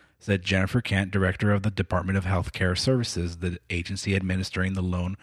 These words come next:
repayment program. Those who accept the awards agree to ensure that Medi-Cal patients represent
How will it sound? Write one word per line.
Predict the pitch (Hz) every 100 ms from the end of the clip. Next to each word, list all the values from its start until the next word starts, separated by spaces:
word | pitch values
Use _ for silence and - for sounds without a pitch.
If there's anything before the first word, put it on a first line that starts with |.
| - _
repayment | 101 - - 120 123 -
program. | 87 87 87 95 - - - - _ -
Those | 107 143 -
who | 147
accept | 135 - 135 -
the | 107
awards | 95 107 143 95 90
agree | 92 92 98 120
to | - 127
ensure | 127 - 110
that | 92 85 92
Medi-Cal | 92 98 123 - 117 104
patients | 107 - 147 - - 90 - - - _ 92
represent | 92 101 - 123 110 92